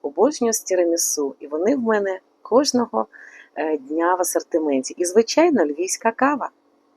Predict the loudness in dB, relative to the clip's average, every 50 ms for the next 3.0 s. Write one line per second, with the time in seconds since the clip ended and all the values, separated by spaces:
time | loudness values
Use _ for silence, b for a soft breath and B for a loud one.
0 | _ _ _ _ _ _ _ _ _ _ _ _ _ _ _ _ _ _ _ _
1 | _ _ _ -2 0 0 0 -2 -2 0 0 0 2 2 2 2 2 0 -2 -6
2 | _ -4 -2 0 0 -2 -2 -4 -8 -2 0 0 2 2 0 -2 -2 -4 -6 -10